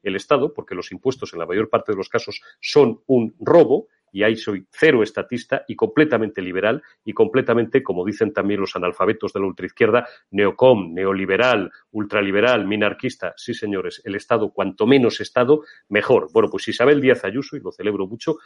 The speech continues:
va en esa dirección y, eh, define de esta forma, ahora sí, Alberto, vamos al corte tres, cómo hay que responder a la ultraizquierda cada vez que... y al, y al, y al, no le quiero calificar porque ya ayer le califiqué, nos retuiteó Almudena Negro y a mí, etcétera,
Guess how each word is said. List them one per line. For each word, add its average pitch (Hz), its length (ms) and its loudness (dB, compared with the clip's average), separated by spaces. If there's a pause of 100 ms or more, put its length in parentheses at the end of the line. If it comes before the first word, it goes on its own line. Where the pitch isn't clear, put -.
(200)
va 131 560 2
en 123 120 0
esa 127 180 0
dirección 196 560 4 (180)
y, 180 360 -2
eh, 107 280 -2
define 139 360 2
de 127 60 2
esta 120 180 -2
forma, 151 300 -2
ahora 110 200 0
sí, 120 160 -6
Alberto, 107 320 -2
vamos 107 240 -2
al 98 80 -10
corte 110 260 -6
tres, 139 240 -2 (240)
cómo 165 240 6
hay 156 60 4
que 147 100 2
responder 123 360 2
a 117 40 4
la 117 80 2
ultraizquierda 147 640 0
cada 107 200 0
vez 127 100 0
que... 123 140 -6 (120)
y 95 140 -10
al, 85 380 -6
y 92 100 -8
al, 85 300 -6 (420)
y 98 140 -4
al, 87 500 -4 (1200)
no 107 160 0
le 95 80 0
quiero 95 180 -4
calificar 90 560 -2
porque - 240 -8
ya 92 120 2
ayer 90 200 0
le 85 120 -6
califiqué, 90 520 2
nos 107 160 2
retuiteó 92 580 4
Almudena 90 360 0
Negro 87 260 -2
y 87 80 -2
a 87 60 0
mí, 107 160 0
etcétera, 110 480 0